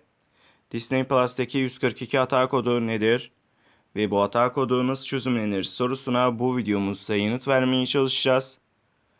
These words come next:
Siz de bu videolarımızın devamı için alt taraftan YouTube kanalımıza ücretsiz bir şekilde abone olabilirsiniz. Hemen videomuza başlayalım.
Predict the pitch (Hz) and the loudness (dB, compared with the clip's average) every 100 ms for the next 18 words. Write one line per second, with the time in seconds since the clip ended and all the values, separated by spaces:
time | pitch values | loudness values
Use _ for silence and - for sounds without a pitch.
0 | _ _ _ _ _ - 131 123 107 104 | _ _ _ _ _ -2 0 0 2 2
1 | 117 120 123 120 107 101 104 104 101 117 | 4 2 -2 2 2 4 2 0 -2 -2
2 | 127 107 104 104 117 139 135 135 127 127 | 0 2 4 4 4 0 0 0 2 2
3 | 117 107 101 - 120 131 135 156 - 117 | 2 2 0 0 0 2 0 -4 0 2
4 | 107 107 104 104 - 120 135 127 104 98 | 2 0 -2 -4 0 2 4 2 -2 -4
5 | 107 104 - 147 131 123 - 101 104 113 | -2 -2 -4 -4 -4 -4 -2 -2 0 2
6 | 123 104 110 131 127 101 98 - 107 110 | 2 2 2 4 2 0 -2 -2 -2 0
7 | 131 - _ _ _ _ _ _ 113 131 | -2 -6 _ _ _ _ _ _ -2 0
8 | 131 127 117 110 101 95 135 139 - 123 | 0 0 0 0 0 0 2 4 2 2
9 | 110 92 | 2 0